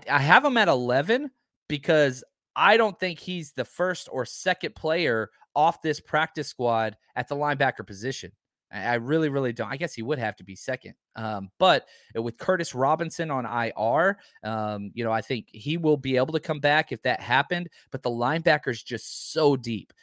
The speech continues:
So this Blake Lynch signing out of Baylor, the line, like,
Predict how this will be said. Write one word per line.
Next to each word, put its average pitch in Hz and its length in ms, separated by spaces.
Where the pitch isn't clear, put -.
So - 140
this 170 180
Blake 151 400
Lynch 143 320
signing 165 560
out 143 160
of 120 100
Baylor, 165 360
the 156 80
line, 139 260
like, 135 280